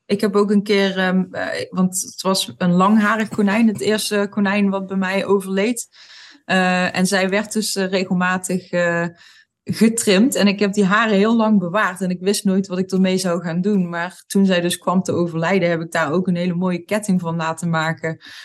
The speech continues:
met, eh, bolletjes van haar haren. Ja, dat voelde voor mij ook heel fijn. En dan kun je haar bij je dragen, echt gewoon zo'n ketting draag je eigenlijk bij je hart. Ja, dat is, eh, dat vind ik ook een hele mooie symboliek.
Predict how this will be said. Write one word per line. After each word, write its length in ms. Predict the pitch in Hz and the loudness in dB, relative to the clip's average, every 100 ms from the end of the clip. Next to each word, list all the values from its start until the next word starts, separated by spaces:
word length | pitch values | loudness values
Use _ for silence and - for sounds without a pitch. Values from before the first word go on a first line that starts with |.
| - | -12
met, 340 | - 180 180 185 | 4 4 6 4
eh, 180 | 175 170 | 2 4
bolletjes 520 | 190 185 185 180 - | 4 4 2 -4 -2
van 120 | 180 | -2
haar 160 | 170 165 | 0 0
haren. 540 | 160 202 196 180 165 | 0 0 0 -2 -2
Ja, 420 | 156 190 180 - _ _ _ | 0 2 0 -2 _ _ _
dat 180 | 190 180 | -4 -2
voelde 280 | - 220 185 | 0 2 4
voor 120 | 190 | 4
mij 220 | 165 160 | 4 2
ook 140 | 226 | 2
heel 160 | 262 247 | 2 0
fijn. 400 | - 190 165 165 | 0 -2 0 -2
En 80 | 165 | -2
dan 160 | 170 | -4
kun 160 | 175 208 | -2 0
je 80 | 180 | 2
haar 340 | 175 175 - _ _ - - _ _ | 0 -2 -6 _ _ -20 -20 _ _
bij 360 | - 165 175 247 | -4 2 4 4
je 100 | 226 | 4
dragen, 500 | 180 147 151 170 170 | 2 2 0 2 0
echt 140 | 190 | -2
gewoon 460 | - 180 180 180 - 202 | 0 0 4 2 0 -8
zo'n 240 | 202 180 180 | -4 -4 -2
ketting 540 | 175 185 185 180 - _ | -2 0 2 2 -2 _
draag 400 | 185 170 185 190 | -4 0 -2 -2
je 60 | |
eigenlijk 320 | - 185 185 175 | 0 2 2 2
bij 180 | 190 | 2
je 100 | 196 | 2
hart. 460 | 175 196 214 - - | 2 0 -2 -6 -6
Ja, 180 | 190 170 | -4 -4
dat 200 | 156 156 | -4 -8
is, 220 | 165 - | -6 -4
eh, 80 | 165 | -2
dat 140 | 165 165 | -2 0
vind 140 | 180 | 0
ik 80 | 156 | 2
ook 140 | 160 | 2
een 60 | 175 | 2
hele 180 | 175 175 | 2 2
mooie 260 | 175 170 165 | 0 0 -2
symboliek. 720 | - 165 160 160 156 - | -2 -2 -2 -2 -4 -8